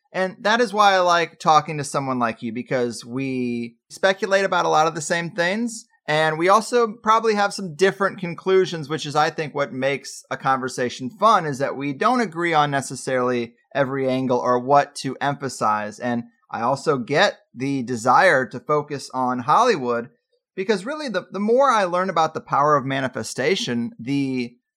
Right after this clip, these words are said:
more important I think it is to really realize that there's a lot of power in capturing that many minds to focus on a particular thing.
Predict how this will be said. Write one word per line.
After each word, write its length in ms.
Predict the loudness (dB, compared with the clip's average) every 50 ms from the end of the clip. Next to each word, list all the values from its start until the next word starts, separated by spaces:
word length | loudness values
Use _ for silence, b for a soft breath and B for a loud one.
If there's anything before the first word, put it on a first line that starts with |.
| _ _ -4
more 280 | 0 4 4 4 4
important 800 | 4 0 -4 -6 -8 -6 -2 0 0 0 -2 -4 -8 -10 -12 -10 -6
I 120 | -4 -4 -2
think 260 | -2 -4 -8 -6 -4
it 100 | -4 0
is 400 | 2 2 2 2 0 -2 -4 -8 -6
to 360 | -4 -2 -2 -2 -2 -4 -6 -2
really 260 | 0 2 2 2 0
realize 640 | 0 2 2 4 6 6 6 6 4 4 0 -2 -2
that 240 | -2 -2 -2 -2 -4
there's 140 | -4 -4
a 40 | 0
lot 220 | 2 2 4 2 2
of 100 | 0 -2
power 500 | -2 0 4 6 6 8 8 6 6 4
in 380 | 2 0 -2 -2 -4 -6 -8 _ _ _
capturing 720 | 0 2 2 2 2 0 -4 -8 -6 -6 -6 -6 -4 0
that 220 | 2 2 2 2
many 220 | 0 -4 -4 -2 -2
minds 480 | 0 2 2 2 2 2 -2 -4 -6
to 140 | -8 -10 -10
focus 580 | -4 0 2 2 2 2 0 -4 -6 -6 -6 -4
on 340 | 0 2 2 2 2 0 -4 -10
a 60 | -14
particular 540 | -12 -12 -10 -8 -8 -8 -6 -4 -4 -4 -4
thing. 460 | -4 -2 0 0 2 0 0 -4 -6